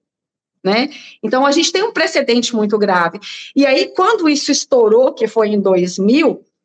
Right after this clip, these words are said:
dois mil e um, entrou em ação a secai, que é a Comissão de Controle da Atividade de Inteligência,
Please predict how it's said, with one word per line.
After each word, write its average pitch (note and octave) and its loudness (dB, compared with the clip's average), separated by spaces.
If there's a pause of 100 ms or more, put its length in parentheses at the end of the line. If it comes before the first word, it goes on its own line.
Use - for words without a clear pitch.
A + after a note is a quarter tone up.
(320)
dois A3+ 2
mil A#3+ 4
e A3 2
um, D#4+ 0 (380)
entrou D4+ 2
em C4 2
ação D4 0
a E4 0
secai, C#4+ -2
que A#3 -4
é - 0
a A3 -2
Comissão B3 0
de F#4 -8
Controle C#4+ 0
da A#3+ -2
Atividade A3 -4
de G#3 -4
Inteligência, G3+ -4